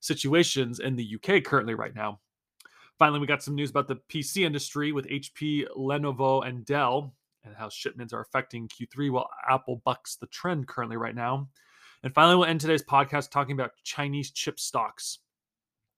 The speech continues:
And we've been talking a lot about chip stocks on this podcast in the past, but there's some news that we need to be able to talk about what the U S government's doing to these Chinese companies.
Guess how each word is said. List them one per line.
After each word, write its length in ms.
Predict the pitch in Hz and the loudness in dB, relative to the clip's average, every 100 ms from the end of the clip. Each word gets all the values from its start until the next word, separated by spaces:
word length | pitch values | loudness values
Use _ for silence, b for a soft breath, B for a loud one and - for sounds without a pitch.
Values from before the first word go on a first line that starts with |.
| - - | -18 -10
And 100 | 123 | -8
we've 120 | 117 | -6
been 80 | - | -2
talking 260 | 117 117 | -2 2
a 20 | |
lot 100 | 123 | 2
about 180 | 120 113 | 2 0
chip 200 | - 135 | -2 -6
stocks 300 | - 127 123 | 0 0 0
on 220 | - 143 | 2 2
this 100 | 123 | 2
podcast 540 | - 123 117 123 117 - | -2 -2 0 -2 -6 -8
in 20 | |
the 60 | 113 | -6
past, 480 | 170 147 131 - B B B B _ | 2 4 2 -2 B B B B _
but 220 | 139 131 | 0 2
there's 220 | 143 135 | 2 0
some 140 | 147 139 | 0 0
news 220 | 160 147 | 0 2
that 120 | 139 | 2
we 80 | 135 | 2
need 140 | 139 | -2
to 40 | 131 | 0
be 120 | 135 | 0
able 160 | 123 127 | 0 0
to 40 | |
talk 240 | 139 135 | 2 2
about 320 | 135 127 123 120 | 2 0 0 0
what 140 | 117 | -6
the 80 | 117 | -6
U 140 | 127 | -6
S 100 | 123 | -4
government's 460 | - 131 127 120 113 | -2 -2 -2 -8 -8
doing 320 | 113 123 123 | -8 -8 -8
to 120 | - | -10
these 140 | 110 - | -12 -12
Chinese 400 | - 123 117 - | -10 -8 -8 -4
companies. 640 | 147 127 123 117 104 | 0 0 -2 -8 -10